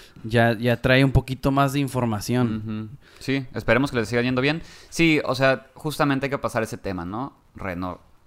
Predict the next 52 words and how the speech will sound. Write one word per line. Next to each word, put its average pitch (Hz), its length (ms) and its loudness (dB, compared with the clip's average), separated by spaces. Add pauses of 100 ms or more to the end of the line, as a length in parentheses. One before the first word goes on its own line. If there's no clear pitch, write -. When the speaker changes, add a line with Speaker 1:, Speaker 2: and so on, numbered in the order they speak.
(300)
Speaker 1:
Sí, 123 160 -8
Speaker 2:
Qué 147 240 6
Speaker 1:
sí, 107 80 -4
sí. 101 80 -6
Speaker 2:
carrerón 120 840 2
de 120 160 -2
Renault. 98 260 -2
Speaker 1:
Qué 135 80 8
fin 151 220 2
de 175 60 -2
semana. 120 520 0
Speaker 2:
Sí, 147 200 2
Speaker 1:
O 120 40 -2
sea, 123 180 6
Speaker 2:
ajá, 92 40 -6
perdón, 113 380 4
Speaker 1:
carrerón, 139 160 6
Speaker 2:
qué 180 60 6
fin 170 60 4 (100)
de 139 80 2
Speaker 1:
fin 139 100 4
de - 80 2
Speaker 2:
semana. 110 320 0
Speaker 1:
semana. 127 260 -2 (220)
Speaker 2:
Sí, 147 180 -2
o 147 80 0
sea, 139 160 -2 (180)
que 139 80 0 (200)
hasta 123 180 -2
le 123 80 2
preguntan 120 320 2
a 143 60 6
Ric-, 123 340 -2
a 113 140 2
Ricciardo 113 400 0
el 131 80 0
sábado, 135 420 4
"Oye, 156 280 0
¿qué, 127 300 -4
qué, 123 140 -10
qué 143 140 -4
está 143 240 -4
pasando 160 340 0
con 151 120 2
el 113 100 0
carro?". 139 280 4
"No 131 160 6
sé, 165 200 6
pero 135 160 4
se 113 80 0
siente 131 260 2
bien". 123 240 2